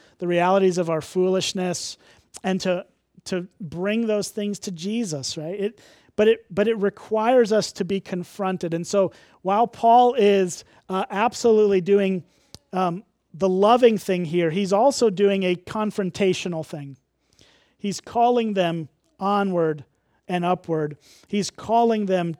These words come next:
to deeper love and obedience for Jesus, because that really is what love does. And that's what God does for us. The truth is that Jesus loves us too much to let us stay in our sin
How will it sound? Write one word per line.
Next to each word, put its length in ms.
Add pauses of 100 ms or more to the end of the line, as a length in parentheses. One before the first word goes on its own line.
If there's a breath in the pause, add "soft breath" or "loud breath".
to 300 (220)
deeper 560 (220 soft breath)
love 400
and 100
obedience 640
for 160
Jesus, 680 (440 soft breath)
because 300
that 200
really 300
is 280
what 200
love 420
does. 560 (640)
And 140
that's 180
what 160
God 320
does 300
for 200
us. 560 (540 loud breath)
The 140
truth 340
is 200
that 160
Jesus 540
loves 480
us 360
too 320
much 440
to 120
let 260
us 120
stay 420
in 100
our 140
sin 560